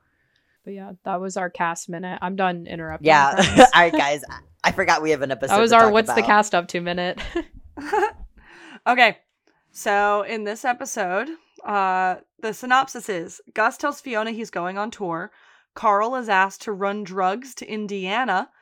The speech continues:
Speaker 3: Frank wants to get revenge on Sammy. Limp convince-, Li-, uh, Lip convinces Kev to sell drugs at the dorms,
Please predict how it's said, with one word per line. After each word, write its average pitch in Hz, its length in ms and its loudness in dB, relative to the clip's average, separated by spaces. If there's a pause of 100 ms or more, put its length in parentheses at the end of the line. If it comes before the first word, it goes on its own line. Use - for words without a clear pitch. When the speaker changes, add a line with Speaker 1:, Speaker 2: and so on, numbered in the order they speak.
(300)
Speaker 3:
Frank 233 400 -4
wants 240 260 -4
to 254 80 -10
get 220 200 -2
revenge 202 480 -4
on 247 220 -6
Sammy. 208 640 -6 (340)
Limp 233 260 -6
convince-, 240 460 -10 (140)
Li-, 202 360 -4
uh, 180 140 -2 (320)
Lip 240 360 -6
convinces 226 640 -8
Kev 202 380 -2
to 226 100 -10
sell 208 320 -4
drugs 196 460 -6
at 208 180 -8
the 190 60 -16
dorms, 202 500 -6